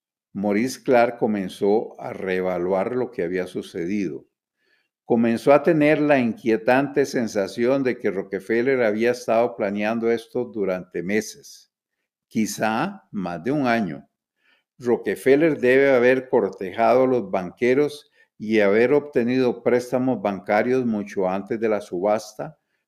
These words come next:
para poder pagar el alto precio. También se debe haber asegurado de antemano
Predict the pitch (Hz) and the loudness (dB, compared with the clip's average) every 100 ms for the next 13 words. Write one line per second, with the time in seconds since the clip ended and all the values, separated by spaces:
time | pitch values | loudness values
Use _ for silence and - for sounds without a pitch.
0 | _ _ 107 101 101 - 98 110 - - | _ _ 0 2 0 -2 0 0 -2 -2
1 | 120 110 113 - - 98 98 98 98 110 | 0 4 2 2 -2 -2 0 -2 -2 -8
2 | - 98 110 - 78 _ _ _ _ _ | -4 -2 -2 -4 -20 _ _ _ _ _
3 | _ _ _ _ _ _ - 110 110 110 | _ _ _ _ _ _ -2 0 2 2
4 | 123 156 - 156 117 123 139 131 131 127 | 4 4 4 4 6 4 4 4 6 4
5 | 110 107 95 98 101 113 127 131 127 127 | 2 -2 -2 0 2 4 4 2 0 -2
6 | 131 127 120 110 117 - | -2 2 2 0 -6 -12